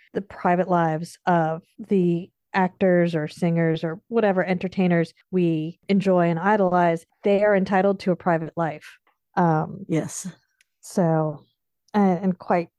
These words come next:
Speaker 1: rightfully so. As much as it is, uh, I don't wanna say quite a calling, but as, as much as they are suited to be the entertainer, they are also entitled to be a private citizen and have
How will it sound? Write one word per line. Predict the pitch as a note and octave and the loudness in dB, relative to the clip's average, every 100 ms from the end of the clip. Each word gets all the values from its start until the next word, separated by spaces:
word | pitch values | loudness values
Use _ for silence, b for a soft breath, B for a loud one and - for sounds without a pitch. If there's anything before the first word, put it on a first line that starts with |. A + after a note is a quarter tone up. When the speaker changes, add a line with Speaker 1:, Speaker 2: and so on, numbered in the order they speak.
| _ | _
Speaker 1:
rightfully | G3+ F3 D#3+ - E3+ | -2 -2 -2 -6 -6
so. | E3 F3+ D#3+ - | -4 -2 -4 -4
As | G#3+ F#3 | -4 -2
much | G#3 G#3 | -2 -2
as | G3 F#3 | -4 -4
it | F3+ | -4
is, | E3 E3+ _ - | -4 -8 _ -2
uh, | C4+ C4+ C4+ B3+ - | 2 4 2 2 -2
I | D4 | 0
don't | C#4+ | 2
wanna | A3+ | 2
say | G#3 F#3+ | 0 -6
quite | - F#3+ | -2 -2
a | D#3+ | -2
calling, | - G3+ F#3+ F#3 | -2 0 2 0
but | F3 E3 _ _ | -2 -4 _ _
as, | G#3+ G3 | -8 -6
as | - G#3+ F#3+ F#3+ | -2 -2 -2 -4
much | A3 B3 A#3 | 0 0 0
as | G#3 | 0
they | G#3 | 2
are | F3+ | 2
suited | - A3 G3+ | 0 0 0
to | - | 0
be | G3+ F#3+ F3+ | 0 0 0
the | F3 | -4
entertainer, | F3 E3+ - G#3 G3 E3+ - _ _ - | -4 -8 -2 2 2 0 -4 _ _ -2
they | F#3+ | 0
are | E3+ | 2
also | F3 F3+ F#3 | 0 -2 -4
entitled | F3 F3+ E3+ E3 | -4 -2 -2 -2
to | |
be | E3+ | -6
a | |
private | E3 - G3 F3 - | -8 -2 -2 -2 -4
citizen | - G3 F#3+ E3+ D3+ | -2 -2 -2 -6 -6
and | E3 | -8
have | F3 F#3 F3 | -2 0 0